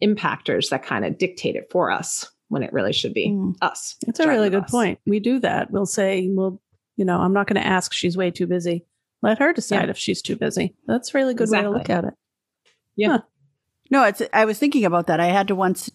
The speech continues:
Speaker 2: tell somebody that when they didn't wanna ask for help, and I, and I said to them, "Well," 'cause I had heard about, "Don't take away my opportunity to give."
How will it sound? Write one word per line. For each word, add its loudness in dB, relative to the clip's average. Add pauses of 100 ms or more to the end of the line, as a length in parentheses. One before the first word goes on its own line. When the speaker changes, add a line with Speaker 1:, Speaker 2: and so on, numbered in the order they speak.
(160)
Speaker 2:
tell 2
somebody 2
that 2
when 2
they 2
didn't 2
wanna 4
ask 0
for 0
help, 0
and 2
I, 0 (240)
and 2
I 0
said -2
to 0
them, 0
"Well," 0 (400)
'cause 0
I 4
had 0
heard 2
about, 0
"Don't 0
take 0
away 2
my 2
opportunity 0
to -2
give." -2